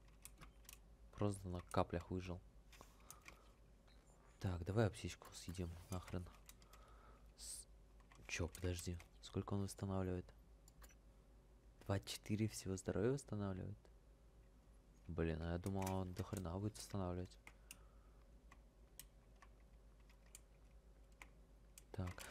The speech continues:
С-, не увидел второй знак.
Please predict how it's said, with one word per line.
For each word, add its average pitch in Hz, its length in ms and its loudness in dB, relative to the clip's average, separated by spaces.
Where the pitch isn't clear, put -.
С-, - 1000 -6
не 117 180 12
увидел 110 260 10
второй - 280 8
знак. - 280 6